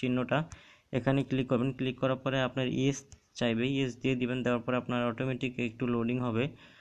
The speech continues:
আহ, লোডিং হওয়ার পর আপনার যে, যেগুলা, আহ, কপি ফাইল সেগুলা এসে পড়বে। তো দেখেন আমার একটি এসেছে। আমি অবশ্য আমার অনেকগুলা ছিল, আমি ডিলিট করে ফেলেছি। just আপনাদেরকে দেখানোর জন্য আমি স্ক্রিনশট দিয়েছি একই রকম দুইটা।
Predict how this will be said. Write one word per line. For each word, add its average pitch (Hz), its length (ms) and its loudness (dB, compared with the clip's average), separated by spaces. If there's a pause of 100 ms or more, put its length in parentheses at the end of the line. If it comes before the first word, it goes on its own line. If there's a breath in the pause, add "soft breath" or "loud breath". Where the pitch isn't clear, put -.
(220 loud breath)
আহ, 113 100 2
লোডিং 120 320 4
হওয়ার 131 200 0
পর 131 140 -2
আপনার 131 300 0
যে, 120 280 2
যেগুলা, 123 760 2
আহ, 107 680 -4
কপি 127 260 2
ফাইল 135 220 0
সেগুলা 123 400 -2
এসে 117 200 -4
পড়বে। 120 280 -2
তো 123 120 -4
দেখেন 120 340 -2
আমার 123 220 0
একটি 131 320 0
এসেছে। 131 400 -2 (440 loud breath)
আমি 123 160 2
অবশ্য 139 280 2
আমার 139 280 4
অনেকগুলা 139 400 4
ছিল, 123 200 0
আমি 123 180 4
ডিলিট 120 300 2
করে 127 260 2
ফেলেছি। 120 380 -2
just 117 300 -2
আপনাদেরকে 127 460 0
দেখানোর 120 380 2
জন্য 127 200 0
আমি 120 240 2
স্ক্রিনশট 120 420 -2
দিয়েছি 120 380 0
একই 120 240 0
রকম 120 360 0
দুইটা। 117 320 0